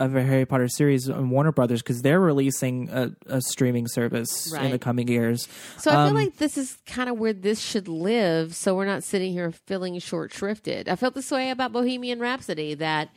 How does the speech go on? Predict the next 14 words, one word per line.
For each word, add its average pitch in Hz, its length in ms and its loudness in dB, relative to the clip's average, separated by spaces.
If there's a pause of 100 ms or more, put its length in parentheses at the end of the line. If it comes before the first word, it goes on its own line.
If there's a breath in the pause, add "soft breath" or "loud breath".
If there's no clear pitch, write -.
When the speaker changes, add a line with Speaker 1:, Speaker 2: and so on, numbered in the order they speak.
(480 soft breath)
Speaker 2:
if 190 180 -6
we 208 140 2
had 208 100 0
had 202 200 0
a 190 60 -2
six, - 680 -4
like, - 140 -8
a 180 60 0
mini 196 340 0
series 160 400 -2
on 151 100 -8
H 156 180 -10
B 147 160 -12
O 85 220 -16